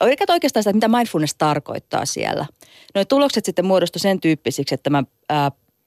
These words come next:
katsoin sitä, että minkälaisia, se mindfulness saa hirveästi erilaisia muotoja siellä.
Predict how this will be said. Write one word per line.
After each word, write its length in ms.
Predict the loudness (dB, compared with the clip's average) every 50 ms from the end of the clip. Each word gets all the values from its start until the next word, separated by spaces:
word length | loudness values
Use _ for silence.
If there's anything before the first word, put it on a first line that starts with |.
| _ _ _ _ _ _ _ _ _ _ _ _
katsoin 340 | -2 -2 0 2 0 0 0
sitä, 120 | 0 -2
että 120 | -2 -2 -2
minkälaisia, 500 | -2 -2 0 2 2 2 2 2 0 -2
se 80 | 0
mindfulness 380 | 0 0 0 2 2 0 2 2
saa 100 | 2 2
hirveästi 340 | 2 2 2 0 0 0 0
erilaisia 380 | 2 2 0 0 -2 -2 0
muotoja 480 | 2 2 4 2 2 2 2 2 2 2
siellä. 420 | 0 0 0 0 2 2 0 -2